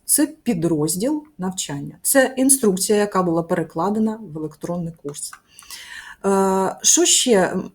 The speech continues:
є в програмах навчання? Це план дій для наставника. Там опис практичних навичок, які стажер має потренувати.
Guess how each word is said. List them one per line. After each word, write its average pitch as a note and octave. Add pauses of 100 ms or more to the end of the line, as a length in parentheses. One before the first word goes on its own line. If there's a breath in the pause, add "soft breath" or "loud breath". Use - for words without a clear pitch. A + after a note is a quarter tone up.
є F#3
в F#3
програмах E3+
навчання? D3 (100)
Це F4+
план A3+
дій F#3+
для F#3
наставника. F3 (640 loud breath)
Там C#4+ (120)
опис C#4
практичних B3+
навичок, G#3
які F#3
стажер G#3
має F#3+
потренувати. F3